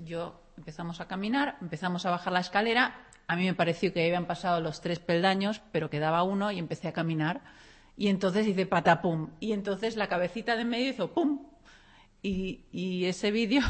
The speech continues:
<laughs> circuló mucho <laughs> por, por la televisión. <laughs> Claro. Y otra vez me hicieron desfilar con las botas estas de montaña, pero desabrochadas. Entonces, una de las hebillas se enganchó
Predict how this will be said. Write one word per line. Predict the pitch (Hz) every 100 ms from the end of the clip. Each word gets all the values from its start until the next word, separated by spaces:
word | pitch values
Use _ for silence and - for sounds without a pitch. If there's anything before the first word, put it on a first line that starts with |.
| -
<laughs> | -
circuló | 262 - 220 202
mucho | 226 226 - 254
<laughs> | 185 -
por, | 294 196
por | 247
la | 254 185
televisión. | 185 175 180 202 - 254 254
<laughs> | - 226 - - 185 185 - - - - - - - 349 311
Claro. | - 254 - - - - - - - 262
Y | - 247
otra | 254 277 277
vez | 302 330 392 - - - - _ -
me | 220 214
hicieron | 208 220 233
desfilar | 226 220 233 233
con | 240
las | 214 180
botas | 214 220 214 214
estas | 208 214
de | 208
montaña, | 208 202 214 247 254
pero | 196
desabrochadas. | 170 170 170 170 180 285 262 180 180
Entonces, | 180 208 202 226 226 - -
una | 214 226
de | 226
las | 208 240
hebillas | 220 240 233 247
se | 226
enganchó | 190 170 180 - 220 214 220